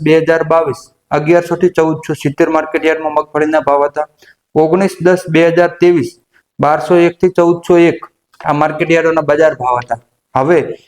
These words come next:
આ વર્ષના હું તમને માર્કેટ યાર્ડ ભાવ ભણાવું, જણાવું તો ગોંડલ યાર્ડ મગફળી ઝીણી આઠસો થી બારસો ને છાસઠ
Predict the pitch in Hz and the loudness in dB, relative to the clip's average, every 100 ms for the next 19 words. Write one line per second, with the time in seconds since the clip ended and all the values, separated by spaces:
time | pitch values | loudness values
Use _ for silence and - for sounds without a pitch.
0 | _ - 143 156 165 165 165 165 165 165 | _ -4 -2 0 0 0 0 0 0 -2
1 | 160 160 170 156 165 156 147 147 151 156 | -2 -2 -4 0 0 0 0 0 -2 -4
2 | - - 143 143 139 143 160 160 147 147 | -8 -12 -8 -4 -2 0 -2 -2 -2 0
3 | 165 180 180 175 _ _ 160 170 143 - | 0 2 0 0 _ _ 2 2 0 -6
4 | - - _ _ _ _ - _ - 139 | -12 -18 _ _ _ _ -20 _ -4 -2
5 | 151 143 170 180 180 - 139 123 151 180 | -2 -4 0 0 0 -2 -4 0 0 0
6 | 165 151 160 156 180 180 156 156 156 165 | 0 -2 -2 -2 -2 0 2 0 0 -4
7 | 165 - 160 - | -4 -4 -4 -4